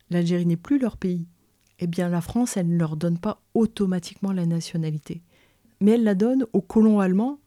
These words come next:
qui, lui, n'a strictement rien fait pour la gagner. Si ça, c'est pas du racisme. Et donc, les harkis, eux, ils ont dû confirmer leur nationalité. C'est-à-dire, par un acte administratif,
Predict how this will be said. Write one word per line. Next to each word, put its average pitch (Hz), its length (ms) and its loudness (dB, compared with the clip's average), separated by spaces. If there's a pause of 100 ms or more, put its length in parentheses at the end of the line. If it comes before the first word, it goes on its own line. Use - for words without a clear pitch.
(200)
qui, 185 180 -2
lui, 247 240 0
n'a 185 200 2
strictement - 380 -2
rien 175 240 2
fait 247 160 -4
pour 196 160 -4
la 175 100 2
gagner. 196 320 2 (440)
Si - 160 -16
ça, 240 160 -6
c'est 214 140 -2
pas 196 140 -4
du 175 120 0
racisme. 175 640 0 (480)
Et 196 80 2
donc, 202 200 2
les 240 140 6
harkis, 220 560 0
eux, 285 300 -2 (220)
ils 196 340 4
ont 185 140 2
dû 226 360 -2 (320)
confirmer 220 540 0
leur 196 160 0
nationalité. 175 800 -2 (300)
C'est-à-dire, 208 680 0
par 170 260 -4
un 175 160 0
acte 262 300 -2
administratif, 208 1040 0